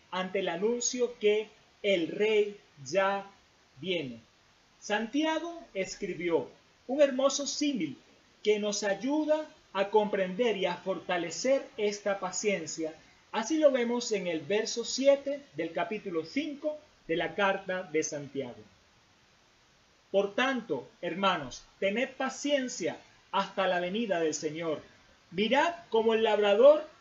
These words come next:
espera el precioso fruto de la tierra, aguardando con paciencia hasta que reciba la lluvia temprana y la tardía".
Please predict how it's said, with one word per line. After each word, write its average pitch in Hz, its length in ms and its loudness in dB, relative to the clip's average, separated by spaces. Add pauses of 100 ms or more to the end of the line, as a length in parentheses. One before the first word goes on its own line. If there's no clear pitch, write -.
(180)
espera 311 480 2
el 311 80 4
precioso 302 600 0
fruto 311 400 0
de 185 100 2
la 175 160 -4
tierra, 160 380 -4 (400)
aguardando 190 1080 2
con 247 180 -2
paciencia 320 800 -4 (320)
hasta 190 640 0 (220)
que 190 100 0
reciba 226 580 0
la 185 120 2
lluvia 220 260 2
temprana 254 720 -4 (240)
y 175 120 -6
la 170 180 0
tardía". 143 420 -4